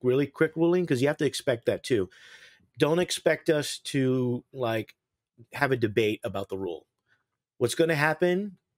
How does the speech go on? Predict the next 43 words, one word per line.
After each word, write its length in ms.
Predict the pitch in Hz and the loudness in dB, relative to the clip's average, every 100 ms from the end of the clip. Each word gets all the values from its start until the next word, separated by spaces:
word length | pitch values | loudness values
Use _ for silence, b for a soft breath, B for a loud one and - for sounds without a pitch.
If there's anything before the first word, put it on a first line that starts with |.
| _ | _
nine 320 | 113 120 135 | -4 -2 -2
times 300 | 143 147 139 | -2 -4 -2
out 140 | 135 127 | -2 -2
of 80 | 104 | -4
ten, 300 | 135 170 208 B B - | -2 -2 -4 B B -4
we're 100 | 120 | 0
gonna 160 | 127 120 | 0 0
come 220 | 139 156 | 0 2
over, 220 | 170 196 | 2 2
you're 140 | 170 123 | 0 0
gonna 120 | 113 | -2
tell 240 | - 143 156 | 0 0 0
us 140 | - | -2
what's 120 | 135 | -4
happening, 380 | 143 156 185 190 | -4 -2 -2 0
we're 100 | 143 | -2
gonna 140 | 127 | -2
ask 300 | 107 113 131 147 | -4 -6 -6 -4
you 80 | |
to, 80 | 135 | -4
for 160 | - 123 | -2 -2
the, 160 | 117 - _ | -2 -6 _
for 160 | - 113 | -4 0
the 240 | 107 101 | 0 0
different 340 | 117 127 120 | -2 -4 -4
details, 460 | 127 143 175 180 180 b b b | -4 -2 0 0 -4 b b b
we'll 120 | 120 117 | -2 0
make 220 | 131 139 | 2 0
a 40 | |
judgment 440 | 117 143 147 180 - | 0 0 2 -2 0
and 120 | 123 | 0
then 160 | 113 | 0
walk 240 | 110 104 - | -2 -6 -8
away. 320 | 95 80 - _ _ | -8 -10 -14 _ _
And 80 | 104 | -12
that's 200 | 101 - | -10 -8
gonna 160 | 110 | -6
be 100 | 110 | -4
it, 80 | 107 - | -4 0
only 180 | 160 160 | 0 0
for 140 | 151 | 0
that 220 | 127 117 | -2 -2
game. 240 | 101 87 | -6 -6